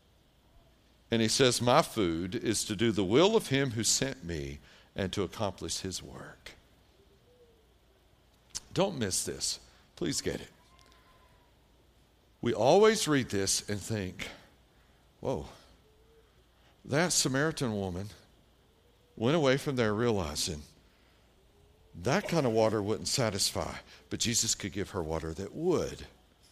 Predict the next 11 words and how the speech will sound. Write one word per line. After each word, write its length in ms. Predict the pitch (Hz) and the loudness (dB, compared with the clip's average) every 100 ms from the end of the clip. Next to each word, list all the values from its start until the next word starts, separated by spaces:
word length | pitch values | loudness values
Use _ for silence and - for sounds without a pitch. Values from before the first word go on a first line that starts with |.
| _ _ - - _ 110 | _ _ -20 -20 _ -4
And 160 | 104 | -2
that 200 | 113 196 | -2 -2
is 180 | 208 - | 0 -2
true 240 | - 98 | 0 -4
for 180 | 90 98 | -2 -4
every 220 | 101 107 | -4 -2
lost 340 | 92 98 147 - | -2 -2 -2 -4
person 380 | 139 131 151 127 | -4 -2 -4 -4
in 80 | |
this 240 | 117 113 - | -4 -6 -4
room 260 | 85 82 | -6 -8